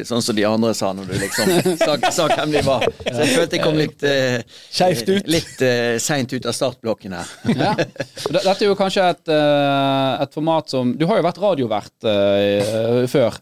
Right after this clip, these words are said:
Speaker 1: Ja, vi kalte det ikke radiovert, eh, husker jeg, men, eh, det var mer sånn D J. Rad-,
Speaker 2: D J,
Speaker 1: radio-D J.
Speaker 2: ja.
Speaker 1: Eller, ja, vi hadde et, eh,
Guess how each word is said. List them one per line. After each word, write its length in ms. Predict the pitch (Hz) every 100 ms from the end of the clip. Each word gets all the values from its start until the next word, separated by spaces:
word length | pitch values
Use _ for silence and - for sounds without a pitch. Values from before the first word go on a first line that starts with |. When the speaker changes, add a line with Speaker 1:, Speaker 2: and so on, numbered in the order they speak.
| -
Speaker 1:
Ja, 120 | 135 147
vi 120 | 151
kalte 240 | 147 143
det 120 | 165 120
ikke 160 | 117
radiovert, 760 | 131 131 127 139 - - _ -
eh, 400 | 71 101 87 98
husker 320 | 104 - 92
jeg, 480 | 92 92 95 64 90
men, 380 | 107 113 113 113
eh, 540 | 110 107 104 101 101 - - 90 _ -
det 100 | 104
var 80 | 196
mer 140 | 190 95
sånn 220 | 90 87 78
D 140 | 98
J. 220 | 92 - - - _
Rad-, 160 | - 170
Speaker 2:
D 60 | 170
J, 160 | 143 120
Speaker 1:
radio-D 460 | 123 110 117 147 180
J. 120 | 82
Speaker 2:
ja. 220 | 65 - 110
Speaker 1:
Eller, 240 | 104 90
ja, 80 | 85
vi 140 | 95 123
hadde 220 | 160 220
et, 140 | - 104
eh, 460 | 104 98 101 -